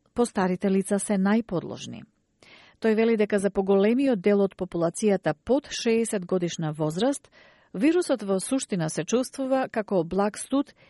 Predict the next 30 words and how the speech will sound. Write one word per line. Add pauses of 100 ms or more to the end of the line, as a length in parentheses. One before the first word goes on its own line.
(100)
или
болест
слична
на
грип, (280)
од
што
има
опоравување. (1120)
Воредниот
професор
Сенана
Јаки
вели
се
чини
дека
доказите
укажуваат
на
тоа
дека, (440)
иако
коронавирусот
е
помалку
смртоносен
од
шпанскиот
грип,